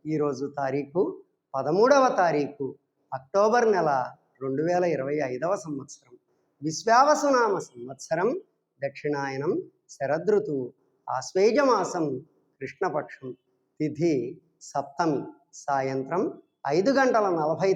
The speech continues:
తొమ్మిది నిమిషముల వరకు, వారం సోమవారం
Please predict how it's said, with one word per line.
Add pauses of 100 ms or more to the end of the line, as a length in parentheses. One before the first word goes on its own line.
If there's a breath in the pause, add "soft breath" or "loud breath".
తొమ్మిది
నిమిషముల
వరకు, (540 loud breath)
వారం (400)
సోమవారం